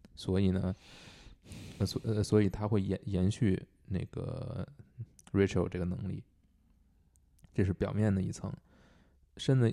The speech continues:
再往深一层呢，可能就是他，像大卫老师说的，他拥有了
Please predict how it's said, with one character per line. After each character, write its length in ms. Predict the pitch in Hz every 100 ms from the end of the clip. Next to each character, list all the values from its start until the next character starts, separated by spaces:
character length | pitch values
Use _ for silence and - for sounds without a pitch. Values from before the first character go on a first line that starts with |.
| -
再 180 | - 120
往 100 | 98
深 220 | - 123
一 80 | 101
层 240 | - 98
呢， 220 | 98 95 92
可 160 | 98
能 160 | 95 98
就 140 | 98
是 280 | 92 98 95
他， 560 | - - 101 98 98 95 - _ - 107
像 280 | - 95 95
大 100 | 95
卫 60 |
老 80 | 95
师 80 | 98
说 200 | - 98
的， 60 | 95
他 80 | 98
拥 160 | 104
有 140 | 101 98
了 280 | 95 98